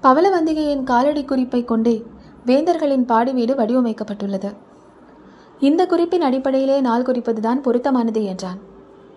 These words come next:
ஆனால் மற்ற இரு பேரரசர்களும் கணியர்களும் இதை ஏற்பார்கள் என்று சொல்ல முடியாது.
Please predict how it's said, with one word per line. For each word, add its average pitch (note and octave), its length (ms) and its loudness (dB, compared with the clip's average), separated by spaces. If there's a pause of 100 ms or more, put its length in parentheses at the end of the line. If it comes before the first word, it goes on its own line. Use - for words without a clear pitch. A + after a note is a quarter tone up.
(1300)
ஆனால் D#4 320 0
மற்ற A#3+ 300 0
இரு D4+ 160 2
பேரரசர்களும் C4 800 0
கணியர்களும் A3+ 600 0 (200)
இதை B3 240 2
ஏற்பார்கள் C#4 460 0
என்று A3+ 200 0
சொல்ல G#3+ 220 -2
முடியாது. F#3+ 420 -6